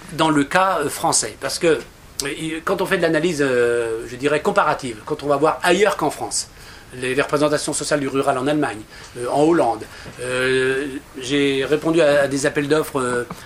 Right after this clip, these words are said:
de, internationaux, par exemple, euh, euh, le, le,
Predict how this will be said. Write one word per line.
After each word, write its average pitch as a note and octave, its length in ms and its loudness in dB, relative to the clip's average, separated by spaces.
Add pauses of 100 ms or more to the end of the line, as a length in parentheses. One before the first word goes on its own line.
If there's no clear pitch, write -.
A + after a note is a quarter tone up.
(140)
de, A#2+ 580 0 (220)
internationaux, C#3 540 0
par - 120 2
exemple, C#3 380 0
euh, A#2+ 200 0 (540)
euh, A#2+ 280 -4
le, B2 140 -2
le, B2 400 -8